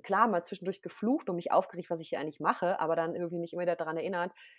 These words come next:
dass ich mir das ja selber ausgesucht habe <laughs> und ja hier eigentlich sehr privilegiert unterwegs bin, dass ich das erstens überhaupt machen kann,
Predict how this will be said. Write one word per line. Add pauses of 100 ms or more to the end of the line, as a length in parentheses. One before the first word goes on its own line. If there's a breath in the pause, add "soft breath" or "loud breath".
(180 loud breath)
dass
ich
mir
das
ja
selber
ausgesucht
habe
<laughs>
und
ja
hier (560 loud breath)
eigentlich
sehr
privilegiert
unterwegs
bin,
dass
ich
das
erstens
überhaupt
machen
kann,